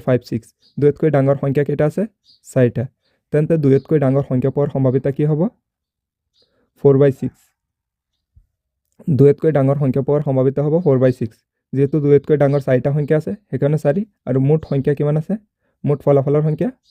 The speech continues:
ছয়। সেইকাৰণে ফ'ৰ বাই ছিক্স ইজ ইকুৱেলছ টু লিখিব পাৰোঁ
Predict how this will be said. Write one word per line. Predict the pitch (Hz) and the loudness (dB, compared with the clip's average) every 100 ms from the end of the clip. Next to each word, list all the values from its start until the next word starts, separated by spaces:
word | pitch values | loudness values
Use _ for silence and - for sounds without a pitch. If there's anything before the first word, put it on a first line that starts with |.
| _ _ - | _ _ -4
ছয়। | 120 - _ _ _ | -2 -4 _ _ _
সেইকাৰণে | 127 139 160 160 | -2 0 0 0
ফ'ৰ | 139 143 | 2 2
বাই | 143 | 0
ছিক্স | 127 113 _ _ _ - | -4 -6 _ _ _ -8
ইজ | 143 135 | -4 -2
ইকুৱেলছ | 143 139 | -2 -4
টু | 156 | -4
লিখিব | 147 151 151 | -2 0 2
পাৰোঁ | 151 | 0